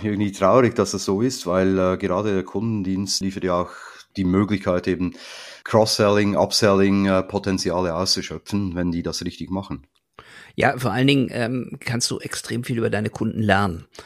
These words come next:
Speaker 2: So, und was ich mir jetzt angewöhnt habe, so in den letzten, ähm, in den letzten ein, zwei Jahren, ist, ich frage in meinen Vorträgen immer, mh, wer von euch macht Marktforschung?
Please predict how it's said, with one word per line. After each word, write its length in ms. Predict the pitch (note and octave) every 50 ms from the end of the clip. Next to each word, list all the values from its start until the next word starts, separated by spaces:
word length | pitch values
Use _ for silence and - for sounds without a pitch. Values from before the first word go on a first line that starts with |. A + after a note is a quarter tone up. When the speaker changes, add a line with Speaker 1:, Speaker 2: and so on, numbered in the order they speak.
| - - - - - - - -
Speaker 2:
So, 160 | - A#2+ A#2+
und 240 | B2 B2 G#2+ - -
was 220 | - A#2+ B2+ C#3+ C#3+
ich 60 | C#3
mir 100 | C#3+ C#3+
jetzt 240 | C3+ C#3+ D#3+ D3+ -
angewöhnt 500 | - D#3+ E3+ E3 D#3+ D3 D3 D3+ D#3 D3
habe, 260 | C#3+ C3 C3 C3+ C#3
so 100 | C3+ C#3
in 40 | C3+
den 120 | C3 B2+
letzten, 560 | B2 B2 C3+ C3 - - - - C3+ C3 C3 B2+
ähm, 560 | A2+ - A2 A#2 A#2+ A#2 A#2+ A#2+ A#2 G#2 -
in 80 | A#2+
den 120 | B2 A#2+ A#2+
letzten 300 | B2 B2+ - - - G#2+
ein, 160 | G2+ B2+ B2+
zwei 220 | - - A#2 A#2
Jahren, 320 | A#2 A#2 A#2+ C3 C#3 C3+ A2
ist, 160 | - G#2+ -
ich 160 | - A2 -
frage 260 | - - F2+ A#2 C3+
in 60 | B2 A#2+
meinen 200 | A2 A2 A#2+ A#2
Vorträgen 480 | - B2 A#2+ A#2 - - A#2 A2+ A2+
immer, 360 | - - B2 B2+ B2+ B2 A#2 -
mh, 520 | - A#2 A2 A2+ A#2 A#2 A#2 - - A#2 A#2+
wer 140 | A2 A#2
von 120 | - B2+ A2+
euch 140 | - A2+ A2+
macht 240 | G#2+ G2+ - -
Marktforschung? 580 | G#2+ F2 G2 G#2+ - - A2+ D2+ E2+ - -